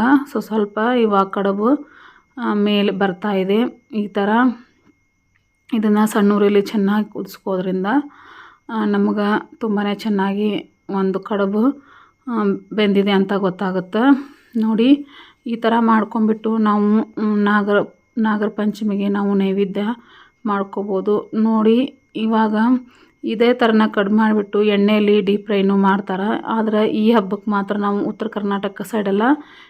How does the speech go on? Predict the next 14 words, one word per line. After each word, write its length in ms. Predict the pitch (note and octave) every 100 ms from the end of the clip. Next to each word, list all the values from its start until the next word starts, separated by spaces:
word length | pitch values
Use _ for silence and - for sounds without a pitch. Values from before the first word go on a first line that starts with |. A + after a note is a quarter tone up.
| _ A3+
ಇದೇ 240 | G#3 A3
ಥರನ 280 | A3+ G#3 G3+
ನೀರಲ್ಲಿ 460 | G#3 G3 G3+ G3+ G3+
ಕುದಿಸ್ಬಿಟ್ಟು, 680 | G3 G3 G3+ - G3 - G#3+ C4+ B3+ - _ _ _ _ _ _ _ _ A3
ನೋಡಿ 360 | A3 G#3 G#3+
ಈ 200 | A3+ G#3
ಸ-, 240 | G3+ G#3+ A#3+
ಇವಾಗ 300 | A3 G3+ G#3
ಸ್ವಲ್ಪ 340 | G#3+ G3+ G3+
ಚೆಕ್ 280 | G3+ G3+ G#3
ಮಾಡ್ಕೊಳ್ಳಿ. 560 | F#3+ F#3 G3 G#3 C#4+ - - - - _
ನೋಡಿ 220 | A3 G#3+ G#3+
ಇವಾಗ 240 | G3+ G3+ G#3
ತಳ 200 | A3